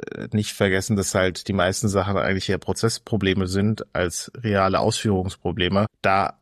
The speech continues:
da hast du mich halt enorm mitgenommen und mir geholfen, eine Struktur in mein Leben zu bringen. Das hat nicht nur beruflich was damit zu tun, sondern einfach eine Struktur in meinem Leben zu haben,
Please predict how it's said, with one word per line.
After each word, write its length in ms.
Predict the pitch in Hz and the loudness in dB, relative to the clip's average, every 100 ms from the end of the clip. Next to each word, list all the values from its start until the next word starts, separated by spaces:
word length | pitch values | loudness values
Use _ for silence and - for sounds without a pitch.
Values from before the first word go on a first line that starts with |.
| _ | _
da 180 | 104 95 | 0 0
hast 220 | 104 - | 0 -2
du 60 | 113 | 0
mich 240 | 110 - | 0 2
halt 260 | 98 95 - _ _ _ | 0 0 -6 _ _ _
enorm 760 | 101 101 92 101 113 117 113 - _ _ | -6 -4 -2 2 2 0 -4 -10 _ _
mitgenommen 640 | 120 123 - 120 120 123 113 | -8 -8 -2 0 2 2 -2
und 200 | 107 92 | -4 -4
mir 300 | 104 120 117 | 0 2 2
geholfen, 760 | - - 113 135 - 127 135 135 _ - _ _ _ - | -2 2 2 2 0 -2 -2 -6 _ -20 _ _ _ -4
eine 140 | 107 | -2
Struktur 580 | - - - - 160 175 | -2 -6 -10 -2 4 6
in 80 | 120 | 6
mein 140 | 101 | 4
Leben 180 | 95 95 | 4 0
zu 140 | - | -2
bringen. 180 | - 92 | -2 0
Das 140 | 92 113 | 0 0
hat 120 | 120 | 0
nicht 160 | 151 | -2
nur 100 | 117 | -2
beruflich 400 | 107 107 - 82 | 0 -2 -2 -6
was 160 | 85 - | -6 -6
damit 200 | 82 78 | -6 -8
zu 100 | - | -10
tun, 200 | - 92 | -8 -4
sondern 160 | 92 92 | 0 2
einfach 240 | 110 113 | 2 0
eine 160 | 95 90 | 0 -2
Struktur 500 | - 87 - 160 160 | -6 -8 -2 0 2
in 80 | |
meinem 200 | 117 110 | 2 2
Leben 200 | 104 120 | 2 0
zu 540 | - 120 110 110 - - | -2 2 2 2 0 2
haben, 420 | 110 120 127 | 2 4 0